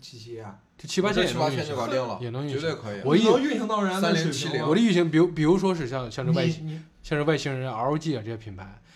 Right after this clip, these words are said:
Speaker 2: 就有，可以，你可以选择卫星，可以选择七彩虹这些东西，它可能更高端一些，但是它价格更高一些。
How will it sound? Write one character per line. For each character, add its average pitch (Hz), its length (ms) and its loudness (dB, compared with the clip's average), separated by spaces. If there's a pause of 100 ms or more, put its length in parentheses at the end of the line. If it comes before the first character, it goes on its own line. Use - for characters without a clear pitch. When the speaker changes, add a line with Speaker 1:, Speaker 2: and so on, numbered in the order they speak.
(180)
Speaker 2:
就 170 100 4
有， 143 200 2
可 147 180 -2
以， 214 40 2
你 180 160 2
可 220 60 2
以 269 60 0
选 151 180 -4
择 120 100 -6
卫 120 140 -2
星， 113 200 -8
可 151 100 -6
以 196 80 0
选 117 240 -6
择 110 160 -8
七 - 160 -14
彩 117 100 -10
虹 98 200 -12
这 101 60 -12
些 101 80 -12
东 98 80 -14
西， 98 80 -14
它 - 120 -6
可 165 120 -4
能 139 80 -4
更 160 160 0
高 135 140 -2
端 131 200 -4
一 120 40 -8
些， 107 120 -14
但 147 120 -8
是 147 40 -8
它 156 80 -2
价 151 160 -4
格 151 100 -6
更 135 160 -8
高 123 220 -6
一 107 40 -12
些。 - 120 -16